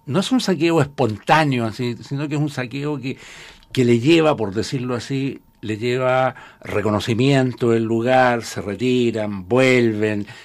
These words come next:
eh, entra gente, sale gente, llegan autos, salen autos, eh, un señor se baja con un diablito, en fin, es toda una, a ver, eh,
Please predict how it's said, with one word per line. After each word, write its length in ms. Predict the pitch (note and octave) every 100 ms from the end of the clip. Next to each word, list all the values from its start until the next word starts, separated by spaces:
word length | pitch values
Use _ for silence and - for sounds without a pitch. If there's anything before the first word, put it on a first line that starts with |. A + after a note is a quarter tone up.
| -
eh, 380 | A2+ G#2+ G#2+ G2 - _ _
entra 400 | C#3 C3+ A#2 A2
gente, 580 | - C#3+ C#3+ C3 A2+ A2
sale 380 | - C3+ C3+ A2+
gente, 480 | - C#3 B2 A2+
llegan 380 | G#2+ C3 B2 A#2+
autos, 420 | C3 C3 A#2 A2+
salen 400 | - D3 C#3 B2
autos, 600 | C3+ C#3 A#2+ - A#2+ G#2+ G#2 - -
eh, 400 | D3 G#2+ G#2+ G#2+ - -
un 120 | D#3
señor 300 | B2+ A#2+ B2+
se 100 | B2+
baja 280 | A#2+ A2+ A2+
con 120 | G2+
un 120 | G#2+
diablito, 800 | G#2 G2 G#2 C3 D3+ C#3+ B2 A#2 A2+
en 180 | - G#3+
fin, 240 | G#3 F3 F#2 - - _ - _ _ -
es 180 | F#3
toda 220 | - B3+ B3+
una, 360 | A#3+ A3+ G3 - _ _ _ _ _
a 80 | D3
ver, 280 | D3+ C#3 - _
eh, 120 | -